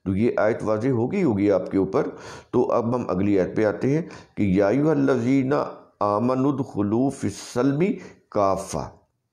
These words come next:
बड़े ही जामे तौर पे कुरान बात कर रहा है, कहता है कि ए लोगो जो ईमान लाए हो, ए जमात मोमिनीन, तुम उदखुलू, तुम दाखिल हो जाओ फी सिल्मी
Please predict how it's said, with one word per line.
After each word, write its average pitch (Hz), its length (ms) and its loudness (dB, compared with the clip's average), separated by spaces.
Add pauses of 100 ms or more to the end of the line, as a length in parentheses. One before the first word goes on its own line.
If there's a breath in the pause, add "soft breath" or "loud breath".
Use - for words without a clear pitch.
(580)
बड़े 117 340 2
ही 143 240 0
जामे 131 320 0
तौर 123 260 -2
पे 120 180 -2
कुरान 110 480 -2
बात 98 300 -2
कर 107 140 4
रहा 120 120 2
है, 117 80 -4 (360 loud breath)
कहता 104 280 0
है 143 120 2
कि 147 300 0
ए 92 140 2
लोगो 85 640 0
जो 92 280 0
ईमान 80 360 0
लाए 73 180 0
हो, 87 300 -2
ए 82 120 4
जमात 80 420 -2
मोमिनीन, 90 720 2 (580 loud breath)
तुम 214 220 4 (160)
उदखुलू, 208 460 2
तुम 190 300 2
दाखिल 120 340 0
हो 123 120 4
जाओ 117 400 0 (460 loud breath)
फी 190 140 0
सिल्मी 180 600 0